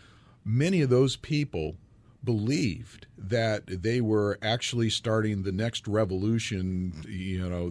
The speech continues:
uh, to overthrow the, the king, in this case, the deep state or whatever they were thinking about. They honestly believed they were acting, uh, on orders, literally acting on orders from President Trump. Yet we see the federal government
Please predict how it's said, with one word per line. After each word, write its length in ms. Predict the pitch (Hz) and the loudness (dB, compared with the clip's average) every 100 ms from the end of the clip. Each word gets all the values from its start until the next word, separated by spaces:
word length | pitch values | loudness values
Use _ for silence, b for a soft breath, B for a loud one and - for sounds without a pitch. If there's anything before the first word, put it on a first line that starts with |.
| 85 98 | -6 -6
uh, 260 | 90 87 85 | -4 -4 -4
to 300 | 92 87 - | -4 -4 -2
overthrow 480 | 104 101 101 101 90 | -2 -2 0 0 0
the, 380 | 90 85 87 85 | 2 0 -2 -6
the 80 | 87 | -10
king, 420 | - 117 92 80 | -4 -4 -2 -2
in 100 | 82 | -4
this 180 | 98 - | -4 -4
case, 300 | 95 92 - | -4 -4 -6
the 100 | 78 | -6
deep 240 | 95 92 | -6 -6
state 260 | - 92 85 | -4 -2 -2
or 40 | |
whatever 360 | 80 92 92 87 | -2 -2 -2 -2
they 100 | 82 | -4
were 80 | 80 | -6
thinking 340 | 110 123 117 | -6 -6 -6
about. 320 | 78 69 - - B B B B | -8 -8 -10 -14 B B B B
They 160 | 127 170 | 2 2
honestly 500 | 139 135 - 120 101 | 2 0 0 -2 -2
believed 480 | 98 101 139 101 | -2 -2 0 0
they 140 | 101 104 | 0 0
were 220 | 98 92 | 0 0
acting, 680 | 110 110 113 110 98 92 82 - 98 | 0 -2 -2 -4 -4 -4 -6 -10 -8
uh, 260 | 90 87 87 - | -4 -4 -6 -6
on 260 | 101 95 - | -4 -4 -4
orders, 540 | 139 175 135 73 - - | -2 0 0 -4 -6 -4
literally 480 | 110 160 165 147 - | -2 0 0 -2 -2
acting 340 | 123 127 113 | -4 -2 -2
on 140 | 104 | -2
orders 460 | 101 113 110 104 101 | -4 0 0 0 -4
from 320 | - 98 92 | -6 -6 -6
President 500 | - 101 95 90 80 | -4 -6 -4 -6 -8
Trump. 480 | - - 98 73 - - b b b b b | -10 -6 -6 -6 -10 -20 b b b b b
Yet 180 | 117 104 | -4 -2
we 140 | 117 | -2
see 240 | 110 - 120 | -2 -2 -2
the 120 | 101 | -2
federal 360 | - 107 98 90 | -4 -2 -2 -2
government 600 | 107 101 92 85 82 | -4 -2 -2 -4 -6